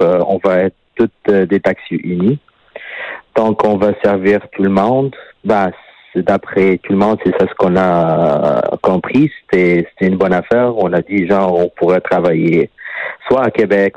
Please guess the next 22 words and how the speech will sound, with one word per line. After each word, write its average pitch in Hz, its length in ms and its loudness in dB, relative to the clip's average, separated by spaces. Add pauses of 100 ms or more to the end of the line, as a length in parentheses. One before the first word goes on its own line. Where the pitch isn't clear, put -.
soit 92 140 2
à 90 40 0
Val-Vélaire, 90 600 0
soit 95 140 2
à 90 60 2
Beauport, 82 520 -2
soit 82 180 -4
peu - 140 0
importe. 95 540 0
Quand 90 200 0
on 90 40 0
amène 90 240 2
un - 80 2
client, 92 400 0
on 92 100 2
n'est 87 120 0
pas 98 140 0
obligé 92 440 0
toujours 101 360 2
de 98 60 0
revenir 95 600 0 (340)
vite 113 320 -2